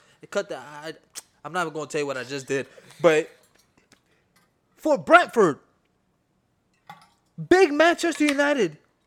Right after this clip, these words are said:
Come on, bro. That's what I'm talking about. It's E right now, bro, and,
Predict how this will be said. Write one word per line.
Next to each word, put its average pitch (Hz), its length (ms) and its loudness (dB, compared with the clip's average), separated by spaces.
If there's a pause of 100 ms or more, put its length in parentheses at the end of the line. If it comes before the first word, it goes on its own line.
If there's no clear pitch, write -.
Come 262 240 -12
on, 120 300 -12
bro. 160 240 -14
That's 302 240 -12
what 294 100 -18
I'm 240 100 -20
talking 302 360 -14
about. 151 260 -12
It's 254 220 -12 (140)
E 302 240 -6
right 202 220 -8
now, 147 300 -10
bro, 208 320 -4
and, 190 200 -8